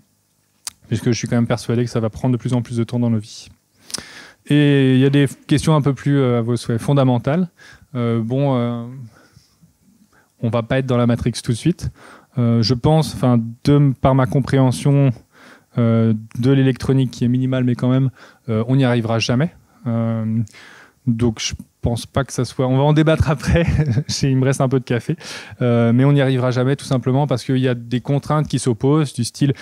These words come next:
la liberté de mouvement, qui fait tellement de sens en réalité virtuelle, et notre capacité en fait à,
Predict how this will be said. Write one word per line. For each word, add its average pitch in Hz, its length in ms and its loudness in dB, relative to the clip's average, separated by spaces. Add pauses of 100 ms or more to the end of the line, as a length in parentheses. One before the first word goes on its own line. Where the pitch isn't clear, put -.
(180)
la 131 80 2
liberté 139 400 0
de 127 40 -8
mouvement, 135 460 -6
qui - 140 -20
fait - 100 -6
tellement 123 260 0
de 120 60 -4
sens 127 180 -8
en 127 60 -4
réalité 117 280 -6
virtuelle, 165 320 -2 (1200)
et 160 80 -4
notre 131 180 -2
capacité 139 560 -4
en 135 120 -4
fait - 400 -6
à, 113 320 -8